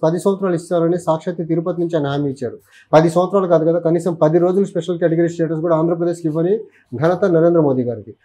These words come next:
ఈ రకంగా మోసం చేస్తున్న బీజేపీని మళ్ళీ ఆంధ్రప్రదేశ్ ప్రజలతో ఆ పార్టీని మోయించాలని మీరు ఎందుకు అనుకుంటున్నారు?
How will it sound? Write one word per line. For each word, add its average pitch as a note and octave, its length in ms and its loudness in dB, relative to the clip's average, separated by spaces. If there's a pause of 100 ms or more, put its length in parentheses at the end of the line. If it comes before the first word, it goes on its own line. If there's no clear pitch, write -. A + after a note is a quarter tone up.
(220)
ఈ F#3+ 140 8
రకంగా A3 340 4
మోసం A3+ 480 4
చేస్తున్న G#3+ 300 2
బీజేపీని F#3+ 920 4 (240)
మళ్ళీ G#3+ 200 8
ఆంధ్రప్రదేశ్ A#3 680 2
ప్రజలతో G3+ 400 4
ఆ F#3+ 140 4
పార్టీని G#3+ 420 4
మోయించాలని A3 640 4
మీరు F#3+ 160 2
ఎందుకు G3+ 280 0
అనుకుంటున్నారు? D#3+ 840 -4